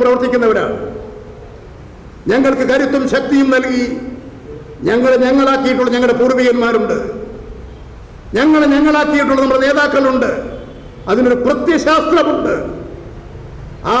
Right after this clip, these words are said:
മാർക്സിയൻ പ്രത്യശാസ്ത്രം ഉയർത്തിപ്പിടിച്ച് ജനങ്ങളെ സംരക്ഷിക്കുന്ന മഹാപ്രസ്ഥാനമായി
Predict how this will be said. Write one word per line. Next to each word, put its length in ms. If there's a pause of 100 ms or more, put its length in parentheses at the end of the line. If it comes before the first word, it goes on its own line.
(140)
മാർക്സിയൻ 460 (100)
പ്രത്യശാസ്ത്രം 640
ഉയർത്തിപ്പിടിച്ച് 600 (1200)
ജനങ്ങളെ 540
സംരക്ഷിക്കുന്ന 600
മഹാപ്രസ്ഥാനമായി 1000